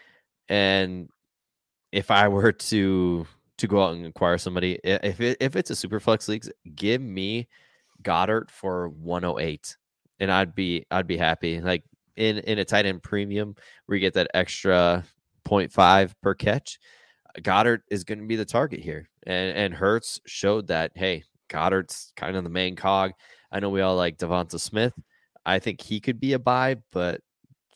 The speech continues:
the, the hype is still there with Smith. So I'm gonna, I'm gonna kinda turn over to Goddard for the, for the Philadelphia Eagles.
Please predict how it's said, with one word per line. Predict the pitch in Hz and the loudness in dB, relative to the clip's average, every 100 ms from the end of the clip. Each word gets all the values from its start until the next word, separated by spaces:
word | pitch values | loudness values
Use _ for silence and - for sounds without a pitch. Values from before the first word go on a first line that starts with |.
| - | -6
the, | 104 98 98 98 95 92 - _ | -2 2 2 2 0 -2 -8 _
the | 98 | -6
hype | 90 123 123 | -2 -2 -2
is | 104 | -4
still | - 110 104 | -2 2 4
there | 92 92 | 4 2
with | 87 | 0
Smith. | - 92 87 85 - _ - - | -6 -6 -4 -4 -6 _ -20 -16
So | - 101 90 82 - - | -4 0 2 0 -4 -6
I'm | 104 | -6
gonna, | 92 87 - _ | -6 -8 -10 _
I'm | 92 | -10
gonna | 90 | -8
kinda | 87 85 78 | -6 -6 -6
turn | - 82 | -6 -6
over | 80 78 | -4 -6
to | 76 | -6
Goddard | 80 78 76 - | -2 -2 -2 -6
for | - 82 | -6 -6
the, | 76 73 76 80 _ _ | -4 -6 -8 -10 _ _
for | - 92 | -10 -6
the | 82 | -6
Philadelphia | - 90 80 82 76 78 | -2 -2 0 -2 -4 -6
Eagles. | 80 80 80 - | -8 -8 -10 -12